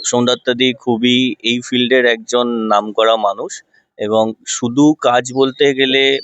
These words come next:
বলা ভুল, কাজের সাথে সাথে তার সোশ্যাল ওয়ার্ক, সোশ্যাল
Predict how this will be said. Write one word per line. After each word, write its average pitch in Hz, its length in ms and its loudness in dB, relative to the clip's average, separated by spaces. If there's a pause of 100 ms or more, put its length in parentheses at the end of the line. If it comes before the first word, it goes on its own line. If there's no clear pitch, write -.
(160)
বলা 120 240 2
ভুল, 117 380 -6
কাজের 117 300 0
সাথে 135 280 -2
সাথে 135 240 -2
তার 117 300 2
সোশ্যাল 120 440 0
ওয়ার্ক, 117 360 2
সোশ্যাল 117 320 0